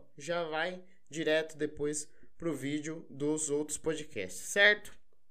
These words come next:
Então vamos continuar essa bagaça aqui. É, fiz o merchan no meio, que é,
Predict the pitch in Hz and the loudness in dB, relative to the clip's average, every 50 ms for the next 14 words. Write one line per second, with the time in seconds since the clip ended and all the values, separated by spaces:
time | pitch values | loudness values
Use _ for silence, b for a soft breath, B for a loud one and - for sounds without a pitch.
0 | - - - - - - - - - - - 131 127 131 151 147 151 151 160 160 | -16 -16 -18 -18 -18 -18 -18 -18 -16 -8 -6 -4 -2 0 0 0 0 0 -2 -2
1 | 156 160 - 165 156 151 151 - 165 151 147 143 139 151 143 143 - 139 - - | -2 0 2 2 2 2 2 2 2 4 4 6 8 6 6 6 4 -2 -2 0
2 | 208 220 240 240 240 B B B B B B B B B B B - - 135 135 | 0 2 2 0 -2 B B B B B B B B B B B -2 2 4 6
3 | 139 135 131 127 131 - 226 220 240 233 233 220 220 - 233 233 233 202 170 175 | 8 8 6 6 4 2 2 2 6 6 6 6 6 4 2 2 2 2 4 4
4 | 185 214 233 247 247 302 - - - - - - - - - - - - - - | 4 4 4 2 -2 -4 -10 -12 -14 -14 -14 -16 -16 -16 -16 -16 -18 -18 -16 -16
5 | - - - - 147 135 131 127 123 120 120 117 113 113 107 113 - | -16 -4 0 4 6 8 8 8 8 6 4 2 2 0 -2 -4 -8